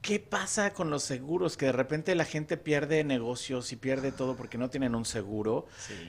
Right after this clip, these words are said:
Speaker 1: E incluso seguros médicos, por favor, asegúrense si pueden,
Speaker 2: Sí.
Speaker 1: porque sale muy caro estar en el hospital. Pero, ¿qué tipo de seguros, ah, eh, co-, trabajas, John, y cómo ayudas a los empresarios?
Speaker 2: Eh,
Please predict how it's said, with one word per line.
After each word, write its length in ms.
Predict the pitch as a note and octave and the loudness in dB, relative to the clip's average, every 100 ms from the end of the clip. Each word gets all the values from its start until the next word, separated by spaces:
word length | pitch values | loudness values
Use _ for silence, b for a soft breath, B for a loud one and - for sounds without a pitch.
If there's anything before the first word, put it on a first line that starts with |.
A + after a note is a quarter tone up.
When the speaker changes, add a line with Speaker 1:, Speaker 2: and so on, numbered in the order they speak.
| F#2 - | -14 -8
Speaker 1:
E 140 | F#3+ F3 | 2 4
incluso 360 | E3+ F3 A#3+ | 6 6 6
seguros 340 | D4 G3+ A3 G3+ | 6 6 6 6
médicos, 400 | G#3 B3 G3 D3+ | 6 4 4 0
por 140 | E3 | 0
favor, 240 | - D#3 F#3+ | 0 0 2
asegúrense 640 | E3+ D#3 G#3 G#3 G3+ F3+ F3+ E3+ D#3 D#3+ | 0 -2 -2 -2 -2 -2 -4 -4 -8 -10
si 140 | D3+ D#3+ | -2 -2
pueden, 380 | - F3 E3+ | 2 4 4
Speaker 2:
Sí. 60 | C3+ | 2
Speaker 1:
porque 920 | C#3 - B2+ B2 A#2+ A#2 A2+ - A#2+ B2+ | -2 2 4 6 4 2 -2 -6 -12 -4
sale 280 | - D3 | 0 0
muy 160 | F3 E3+ | -2 -2
caro 240 | - E3 | 4 4
estar 200 | D#3+ D#3 D3 | 4 2 2
en 80 | |
el 40 | C3 | 0
hospital. 480 | A#2 A2 - G2 - B B - | -4 -6 -2 -2 -4 B B 6
Pero, 420 | D3+ D#3+ - - - - - | 10 10 8 -2 -20 -12 4
¿qué 120 | A3 | 4
tipo 300 | A3+ A3 A3+ | 4 2 2
de 100 | F3 | 2
seguros, 480 | C3 A#2 B2 B2+ - | 0 0 0 -2 -6
ah, 240 | G#2 A#2+ C#3 | -4 -4 -2
eh, 320 | B2 A2+ G#2 A2 | 0 2 2 -2
co-, 120 | - | -8
trabajas, 680 | - - C3 B2+ C#3+ D3 - - | -6 4 6 6 4 -4 -6 -2
John, 300 | B2+ C3+ E3 - | 2 2 0 -6
y 200 | B2 B2 | -6 -2
cómo 240 | D#3+ D3+ | 0 0
ayudas 340 | D3 C3+ B2+ C3+ | 2 0 -2 -2
a 80 | |
los 220 | A2 G2+ G#2+ | -4 -4 -6
empresarios? 680 | F#2 G2 - E2+ - - B B B B - - | -8 -8 -8 -10 -12 -18 B B B B -20 -14
Speaker 2:
Eh, 120 | C3+ | -12